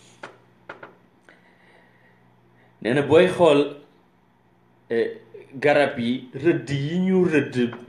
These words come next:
ci digg yoon yi di wuyu si yonant ak banqaas yi, da ngay foog ni, eh, taaru mbind mi bindkat piir a ko def. Waaw. Ka annama satara satran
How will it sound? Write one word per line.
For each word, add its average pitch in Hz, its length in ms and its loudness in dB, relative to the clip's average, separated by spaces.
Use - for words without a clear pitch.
ci 170 120 -10
digg 147 280 -4
yoon 139 340 4
yi 127 80 0
di 131 100 -6
wuyu 170 280 0
si 135 200 0
yonant 104 320 0
ak 135 260 -4
banqaas 147 580 0
yi, 101 160 -12
da 131 120 0
ngay 160 160 4
foog 151 280 0
ni, 131 340 -4
eh, 123 300 -12
taaru 143 680 2
mbind 135 320 -2
mi 165 300 -4
bindkat 131 580 -2
piir 127 200 2
a 113 40 2
ko 113 140 -2
def. - 160 -8
Waaw. - 160 -10
Ka 92 160 -4
annama 147 360 0
satara 127 460 -2
satran 120 500 -4